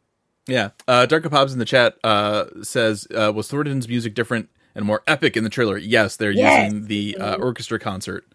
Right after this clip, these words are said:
Speaker 1: uh, version of that battle theme, um, in the trailer. So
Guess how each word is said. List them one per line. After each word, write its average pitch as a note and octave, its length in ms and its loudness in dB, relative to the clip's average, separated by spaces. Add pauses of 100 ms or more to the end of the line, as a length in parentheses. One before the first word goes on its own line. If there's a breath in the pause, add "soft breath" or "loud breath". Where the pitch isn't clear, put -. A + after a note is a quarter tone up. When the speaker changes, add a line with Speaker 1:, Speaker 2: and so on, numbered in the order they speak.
(180)
Speaker 1:
uh, F2+ 240 -4
version G2 540 -8
of F#2+ 420 -8
that E2 220 -8
battle F2+ 260 -8
theme, E2+ 340 -12 (300)
um, E2 360 -10
in G2 120 -10
the F#2 100 -10
trailer. F2+ 380 -10
So - 260 -6